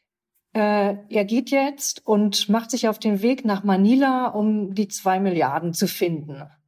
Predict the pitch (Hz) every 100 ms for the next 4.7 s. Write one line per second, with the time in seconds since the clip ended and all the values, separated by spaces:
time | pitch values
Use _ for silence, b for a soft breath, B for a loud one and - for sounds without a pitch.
0 | _ _ _ - 180 202 208 175 175 165
1 | 147 160 - - 113 107 131 - b b
2 | b b b _ _ _ _ _ _ _
3 | _ _ _ - - 180 208 269 349 302
4 | 254 262 233 233 240 254